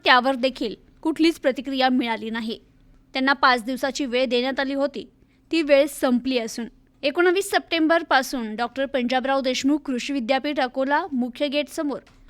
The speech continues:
प्रक्षेत्रावरील सर्व रोजंदार आणि प्रकल्पग्रस्त मजूर यांना सोबत घेऊन राष्ट्रवादी काँग्रेस पार्टी प्रदेश संघटक सचिव शरदचंद्र पवार गटाचे रवी राठी हे अन्नत्याग उपोषणाला बसले असून जोपर्यंत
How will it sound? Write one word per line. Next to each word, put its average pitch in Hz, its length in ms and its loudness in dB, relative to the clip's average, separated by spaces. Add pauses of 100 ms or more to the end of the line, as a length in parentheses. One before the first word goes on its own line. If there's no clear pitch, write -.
(160)
प्रक्षेत्रावरील 320 760 2
सर्व 254 260 -2 (100)
रोजंदार 262 480 0
आणि 254 180 2
प्रकल्पग्रस्त 247 760 -6
मजूर 254 380 -2 (480)
यांना 320 240 6
सोबत 240 360 -2
घेऊन 220 220 -8 (320)
राष्ट्रवादी 320 440 4
काँग्रेस 339 420 2
पार्टी 254 400 2
प्रदेश 247 400 -2
संघटक 254 760 -4 (280)
सचिव 262 380 -2 (480)
शरदचंद्र 349 540 4
पवार 247 320 0
गटाचे 247 460 -4 (500)
रवी 277 300 6
राठी 233 320 -4 (280)
हे 311 140 4
अन्नत्याग 339 460 6
उपोषणाला 277 560 2
बसले 254 360 -4
असून 285 320 0
जोपर्यंत 254 520 -2